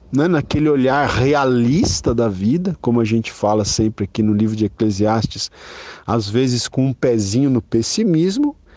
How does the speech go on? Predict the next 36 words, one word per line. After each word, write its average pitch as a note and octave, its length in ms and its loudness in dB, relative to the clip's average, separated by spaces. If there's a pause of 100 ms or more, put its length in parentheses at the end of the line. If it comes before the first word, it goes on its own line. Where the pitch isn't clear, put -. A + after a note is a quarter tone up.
(260)
ele C#4 240 2
diz D3 300 0
isso G#3+ 200 -4
aqui, D#3+ 300 0
né? C3 260 2
Eu C3+ 100 2
vou D#3+ 180 2
ler E3+ 180 2
na D#3+ 140 2
linguagem B2+ 560 2
de A#2 160 -2
hoje, C#3+ 340 2
olha, G2 180 -2
diz B2 240 -4
assim: B2 440 -2 (1300)
é, F#2 420 0 (500)
"A D3 120 0
minha G#3+ 440 2
vida A#2 600 -2 (100)
tem G3+ 200 0
sido B3 500 -2
uma B3 180 2
ilusão." G3+ 460 2
Olha C4+ 260 0
que, G3+ 300 -4
que - 160 -4
interessante F3 680 0
a E3 60 0
tradução D3+ 720 0
na C#3 100 2
linguagem B2 540 2
de A#2+ 160 0
hoje. F#2+ 260 2
Vamos D3+ 300 0
comparar E3+ 600 0
aqui. - 360 -8